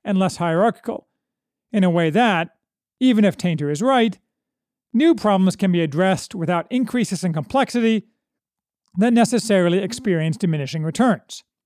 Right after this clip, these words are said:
Sure, such a techno-libertarian paradise exists nowhere now, though maybe certain aspects of the internet are a step in this direction. But as an alternative,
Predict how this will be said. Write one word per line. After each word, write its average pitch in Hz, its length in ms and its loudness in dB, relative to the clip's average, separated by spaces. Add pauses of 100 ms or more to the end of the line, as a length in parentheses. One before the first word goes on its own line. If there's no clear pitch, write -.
(880)
Sure, 262 600 2
such 254 160 -6
a 240 80 -4
techno-libertarian 185 920 -2
paradise 220 540 2
exists 180 520 -6
nowhere 196 440 2
now, 120 240 -10 (680)
though 302 80 0
maybe 247 300 4
certain 202 320 0
aspects 175 420 -2
of 147 60 -6
the - 80 -10
internet 175 420 -2
are 151 100 -6
a 139 60 -6
step 180 260 -2
in 156 60 -4
this 143 140 -8
direction. 220 420 -2 (1040)
But 233 80 2
as 196 160 2
an 185 60 2
alternative, 170 720 -2